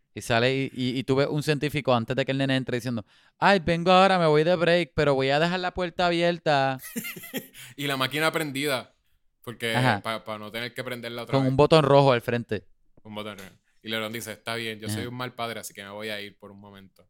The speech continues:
Speaker 1: Exacto.
Speaker 2: Y después me voy a enterar que te metiste para W B."
Speaker 1: Y ahora, y voy a, voy a hacer todo lo que yo pueda hacer para recuperar a mi hijo. O sea,
Speaker 2: <laughs>
Speaker 1: jugar baloncesto.
Speaker 2: Hablar con los Looney Tunes.
Speaker 1: Este, por lo que he visto del trailer,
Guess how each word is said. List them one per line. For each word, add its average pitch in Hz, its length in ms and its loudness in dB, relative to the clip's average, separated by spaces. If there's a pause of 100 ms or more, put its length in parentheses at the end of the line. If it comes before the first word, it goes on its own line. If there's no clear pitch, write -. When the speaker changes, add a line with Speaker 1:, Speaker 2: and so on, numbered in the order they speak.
Speaker 1:
Exacto. 104 360 -8
Speaker 2:
Y 104 40 -12
después 95 240 -14
me 101 120 -14
voy 107 160 -8
a 107 60 -6
enterar 110 340 -8
que 110 100 -14
te 101 100 -14
metiste 95 400 -20
para 98 200 -14
W 95 380 -18
B." 92 100 -20
Speaker 1:
Y 107 100 -8
ahora, 113 340 0
y 113 60 -6
voy 107 200 -4
a, 117 220 -2 (420)
voy 113 180 -6
a 120 80 -2
hacer 127 260 -6
todo 123 300 6
lo 135 80 4
que 135 100 -2
yo 131 140 4
pueda 131 180 4
hacer 127 220 -2
para 123 180 6
recuperar 107 440 -2
a 107 40 -2
mi 107 140 -2
hijo. 92 240 -6
O 104 120 0
sea, 101 400 0 (220)
Speaker 2:
<laughs> - 220 -20
Speaker 1:
jugar 104 240 2
baloncesto. 104 400 -2
Speaker 2:
Hablar 107 240 -6
con 113 160 -8
los 110 100 -4
Looney 104 240 -14
Tunes. - 400 -20 (400)
Speaker 1:
Este, 117 500 0 (460)
por 139 140 6
lo 143 120 8
que 151 120 4
he 160 40 8
visto 196 340 6
del 180 180 2
trailer, 170 480 2